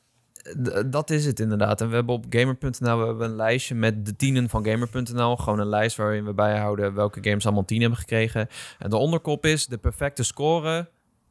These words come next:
maar niet de perfecte game. En ik denk dat, denk dat dat een goede samenvatting is. En, ehm,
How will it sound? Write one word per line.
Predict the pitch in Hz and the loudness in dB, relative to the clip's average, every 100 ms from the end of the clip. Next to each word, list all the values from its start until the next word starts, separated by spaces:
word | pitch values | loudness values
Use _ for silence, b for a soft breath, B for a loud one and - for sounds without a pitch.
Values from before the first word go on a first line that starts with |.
| - | -2
maar | 104 | 2
niet | 110 139 | 4 2
de | 143 | 0
perfecte | 127 123 117 - | -4 -2 -2 -2
game. | 98 92 92 B B B B | 0 0 0 B B B B
En | 120 | 0
ik | |
denk | 139 | 2
dat, | 143 151 143 | 2 0 0
denk | 143 151 | 0 0
dat | 147 | 0
dat | 156 | 0
een | 156 | -2
goede | 156 143 | 0 0
samenvatting | 123 156 165 143 104 - 98 | 0 2 2 2 -2 -2 -2
is. | 104 | -2
En, | - 127 123 B B B - | 2 2 0 B B B -4
ehm, | 123 123 | 0 2